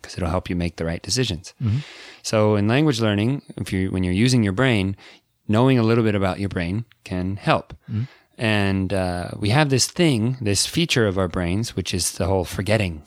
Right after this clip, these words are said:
Speaker 1: thing.
Speaker 2: Right, right.
Speaker 1: And we tend to think it's bad because when you forget your keys, you can't get in your car. When you forget, when you forget your keys, you can't get in your house.
Speaker 2: Mm-hmm.
Speaker 1: When you forget your friend's name, they f-, get ma-,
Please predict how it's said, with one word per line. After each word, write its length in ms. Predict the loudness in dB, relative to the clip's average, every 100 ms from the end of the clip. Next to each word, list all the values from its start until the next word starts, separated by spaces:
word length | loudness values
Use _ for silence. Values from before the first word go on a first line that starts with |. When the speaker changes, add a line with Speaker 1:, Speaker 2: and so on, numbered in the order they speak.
| -4
Speaker 1:
thing. 300 | -4 -4 -2
Speaker 2:
Right, 260 | -2 -2 -4 -16 -8
right. 120 | 0
Speaker 1:
And 80 | 2
we 80 | 2
tend 260 | 2 2 2
to 60 |
think 200 | 2 0
it's 100 | 0 -2
bad 360 | -2 -2 -4
because 300 | -8 -4 -2
when 100 | 2
you 100 | 0
forget 540 | 0 -4 0 2 2 -4 -20 -20 -6
your 120 | -6
keys, 580 | 0 2 4 4 2 -2
you 80 | -2
can't 220 | 0 0
get 100 | 0
in 140 | 2
your 100 | 0
car. 460 | 0 0 0 -2 -6 -12 -20 -20 -6
When 140 | -2
you 120 | 0
forget, 540 | 0 -2 2 2 0 -4 _ _ _ _ -20 -8
when 100 | -2
you 80 | 0
forget 320 | 0 0 0
your 120 | 0 -4
keys, 420 | -2 0 2 0
you 80 | -2
can't 180 | -2 -2
get 120 | 0
in 100 | 0
your 120 | 0
house. 420 | -2 -4 -6 -8 -6 -2
Speaker 2:
Mm-hmm. 160 | -2 0
Speaker 1:
When 140 | 0
you 100 | 0
forget 360 | 0 0 2 0
your 100 | 0
friend's 280 | 0 0
name, 440 | 2 2 2 0 0
they 140 | -2
f-, 200 | -2 -6
get 200 | -4 -4
ma-, 80 | -4